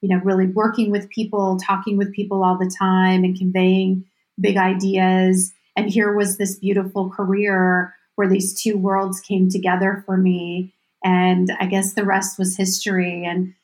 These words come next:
that was a number of years ago. And I fell into it by accident. And it has had such a grip on me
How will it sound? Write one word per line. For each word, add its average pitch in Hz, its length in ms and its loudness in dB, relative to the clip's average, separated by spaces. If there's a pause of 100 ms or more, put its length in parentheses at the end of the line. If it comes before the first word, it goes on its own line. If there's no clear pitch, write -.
(220)
that 190 160 0
was 196 120 -4
a 196 60 2
number 190 400 2
of 185 80 -2
years 185 260 2
ago. 190 440 0
And 185 320 -2 (300)
I 190 200 -4
fell 196 180 0
into 202 320 0
it 202 160 -2
by 185 120 2
accident. 196 880 -2 (120)
And 180 340 0
it 190 160 -2
has 185 300 0
had 185 220 0
such 190 320 -4
a 196 40 -2
grip 190 360 -2
on 180 240 0
me 180 420 0